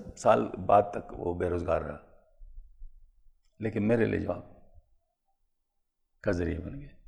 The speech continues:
یعنی دے دیا کس کے ذریعے سے؟ ایسے شخص کے ذریعے سے، اتنے نمبروں کے باوجود، اور، آ، باقی، باقی سارے راستے بند۔ خیر، میں سمجھ گیا کہ اللہ کی اس میں بڑی حکمت ہے،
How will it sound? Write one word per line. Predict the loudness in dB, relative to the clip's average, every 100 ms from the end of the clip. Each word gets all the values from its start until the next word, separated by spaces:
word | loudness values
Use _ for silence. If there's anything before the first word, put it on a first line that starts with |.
| -20 -20 -20 -20 -20 -20 -20 _ _ _ _ _ _ _ _ _ 0
یعنی | 4 6
دے | 10 10
دیا | 12 10 10
کس | 8 2
کے | 6 8
ذریعے | 10 8 8
سے؟ | 6 2 0 -16 -20 -20 -20 _
ایسے | 0 0 0
شخص | -6 -12 -10
کے | -10
ذریعے | -10 -12
سے، | -14 -20 _ _ _ _ -12 -8
اتنے | -6 -4
نمبروں | -4 -4 -2 -4
کے | -6 -8
باوجود، | -8 -10 -16 -20 _ _ _ _ _ _ _ _ _ _ _ _ _ _ _ _ _
اور، | 0 4 4
آ، | 4 0 -2 -6 -10 -14 -12 0
باقی، | 0 0 -4
باقی | -4 -6 -8
سارے | -10 -8 -8 -10 -12
راستے | -16 -18 -16
بند۔ | -14 -16 -20 -20 _ _ _ _ _ -20 _ _ _ -20 -20 -2 6
خیر، | 6
میں | 6 4
سمجھ | 4 2 6
گیا | 4
کہ | 4
اللہ | 4 2
کی | 2 -2
اس | -2
میں | -2
بڑی | 0 0
حکمت | -2 -4 -4 -4
ہے، | -8